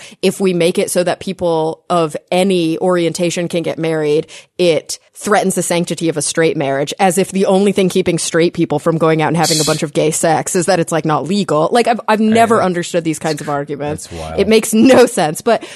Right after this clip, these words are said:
Speaker 1: but regardless of that, I think the fundamental thing here is the question of, is evil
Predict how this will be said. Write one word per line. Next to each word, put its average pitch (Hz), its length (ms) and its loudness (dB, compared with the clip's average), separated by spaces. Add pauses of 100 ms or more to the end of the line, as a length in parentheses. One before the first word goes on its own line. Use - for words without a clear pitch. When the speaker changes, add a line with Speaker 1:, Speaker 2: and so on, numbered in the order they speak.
Speaker 1:
but 285 120 2
regardless 330 480 0
of 233 80 -4
that, 220 140 0
I 226 100 0
think 277 160 -2
the 247 80 -4
fundamental 247 580 0
thing 196 220 -2
here 180 160 0
is 180 100 -4
the 202 80 -6
question 190 320 -4
of, 185 180 -2 (460)
is 277 400 2
evil 226 720 0